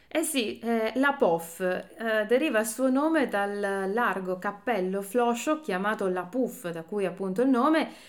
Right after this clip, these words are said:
ed è vestito di bianco. Eh, ha certo questo grande cappello un po' floscio che lo caratterizza e forse il nome ha origini onomatopeiche.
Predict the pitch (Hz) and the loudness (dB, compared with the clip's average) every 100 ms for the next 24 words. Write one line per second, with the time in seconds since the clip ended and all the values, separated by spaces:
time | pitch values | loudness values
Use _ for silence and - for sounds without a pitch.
0 | - - 311 269 262 233 - 285 254 220 | -20 -4 2 4 4 2 -2 -2 -2 -2
1 | 226 311 233 175 180 180 175 170 208 196 | -2 2 2 0 -4 -4 -4 -4 -4 -4
2 | 190 185 185 - 226 220 202 196 196 269 | -4 -4 -6 -2 2 4 4 2 0 0
3 | 214 - 180 185 196 190 233 226 202 202 | 0 -2 -6 -6 -6 0 2 2 0 -4
4 | 202 247 226 190 190 185 180 180 180 190 | -4 0 2 2 0 0 0 0 -4 -4
5 | 226 214 185 - 175 175 208 208 196 190 | 0 0 0 -4 -8 -6 -6 -2 -2 -2
6 | 190 196 285 294 302 - 349 330 - - | -2 0 0 2 0 2 0 0 -10 -20
7 | - - 254 254 247 247 240 294 269 240 | -10 2 6 8 8 6 4 2 0 0
8 | 226 233 233 208 185 185 180 180 180 190 | 2 4 4 2 2 -2 -2 -4 -2 -4
9 | 202 214 196 190 214 202 190 190 190 180 | -2 -4 -4 -2 -2 0 -2 -2 -4 -4
10 | - 170 180 | -8 -8 -10